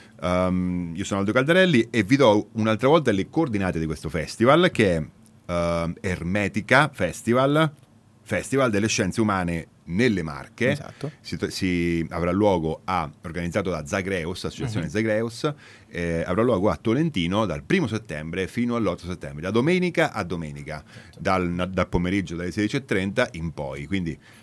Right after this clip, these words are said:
Speaker 1: eh, mi raccomando, andate a vedere il link, lo mettiamo anche in, in de-, in descrizione. E che cos'altro dire di più?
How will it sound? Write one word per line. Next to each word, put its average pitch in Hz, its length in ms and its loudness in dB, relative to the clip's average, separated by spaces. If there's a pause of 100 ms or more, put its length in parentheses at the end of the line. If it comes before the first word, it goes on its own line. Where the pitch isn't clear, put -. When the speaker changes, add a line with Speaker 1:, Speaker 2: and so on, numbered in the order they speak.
Speaker 1:
eh, 80 320 -4
mi 82 100 -4
raccomando, 117 580 0
andate 82 260 -2
a 80 40 -8
vedere 80 380 -6 (960)
il 90 120 -2
link, 95 280 2
lo 85 100 0
mettiamo 80 360 -6
anche 80 180 -6
in, 80 220 -6
in 87 260 -4
de-, 87 80 0
in 87 160 -4
descrizione. 151 720 0 (320)
E 78 840 -4
che 92 160 -2
cos'altro 85 420 -6
dire 82 120 -2
di 78 100 -4
più? 73 180 -8